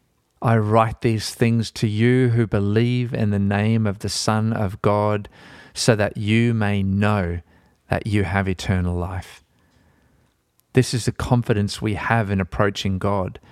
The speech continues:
that if we ask anything according to his will, he hears us. And if we know that he hears us, whatever we ask, we know we have what we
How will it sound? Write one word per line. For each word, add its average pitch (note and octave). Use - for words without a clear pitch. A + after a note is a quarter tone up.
that A#2+
if A#2
we C#3
ask A#2
anything C#3
according G#2
to G2+
his G2+
will, A#2
he A#2
hears A2+
us. E2+
And A2+
if A2+
we A2+
know G#2+
that G#2+
he G2
hears F2
us, -
whatever A#2
we B2+
ask, F#2
we A2
know G2+
we G2
have G#2+
what G#2
we A2+